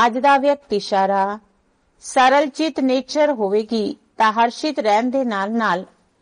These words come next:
ਨੈਣਾ ਤੋਂ, ਮੁਖ ਤੋਂ, ਚਲਨ ਤੋਂ ਮਧੁਰਤਾ ਪ੍ਰਤੱਖ ਰੂਪ ਵਿੱਚ ਦਿਖਾਈ ਦੇਵੇਗੀ। ਕਦੇ ਮੁਖ ਤੋਂ ਕਟੂ ਵਚਨ ਨਹੀਂ ਨਿਕਲਣਗੇ। ਉਹਨਾਂ ਦਾ ਦਿਲ, ਦਿਮਾਗ,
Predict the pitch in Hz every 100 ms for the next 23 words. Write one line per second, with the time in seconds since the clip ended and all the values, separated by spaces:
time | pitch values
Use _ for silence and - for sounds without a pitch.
0 | _ _ - 220 240 240 269 294 294 294
1 | 294 254 254 233 - 302 285 285 233 202
2 | 247 262 269 269 262 _ _ - 208 240
3 | 226 285 277 294 294 302 _ _ _ _
4 | _ 269 285 - 330 339 277 254 226 247
5 | 269 - 175 208 - 233 233 233 196 175
6 | 190 185 220 220 _ _ _ _ _ _
7 | _ - 247 233 320 294 285 - 311 302
8 | 294 254 226 277 285 277 294 277 262 294
9 | 262 - 190 196 196 202 196 214 - _
10 | _ _ _ _ - 269 294 294 311 240
11 | 294 294 294 277 294 285